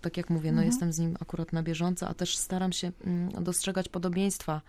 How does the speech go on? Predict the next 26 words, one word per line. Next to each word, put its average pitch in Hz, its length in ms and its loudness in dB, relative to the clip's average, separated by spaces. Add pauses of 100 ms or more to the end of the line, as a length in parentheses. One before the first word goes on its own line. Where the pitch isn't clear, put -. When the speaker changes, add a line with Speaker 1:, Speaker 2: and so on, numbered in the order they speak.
(420)
Speaker 1:
między 165 280 6
nimi, 175 260 6
bo 185 100 0
rzeczywiście 185 680 -2
artyści 196 480 -4
ci - 160 0
mieli 190 260 4
bardzo 175 340 4
dużo 156 220 0
ze 147 120 -4
sobą 147 280 -2
wspólnego, 147 540 -2
chociaż 151 380 -6
jakby 160 260 -8
nigdy 160 380 -4 (640)
nie 160 100 2
doszło 151 300 -2
do 147 200 -2 (460)
konfrontacji. 143 580 0
Zresztą 143 320 -2
Hijikata 147 460 -4
nigdy 143 260 0
nie 147 120 0
wyjechał 143 400 -4
z - 60 -6
Japonii. 160 440 -6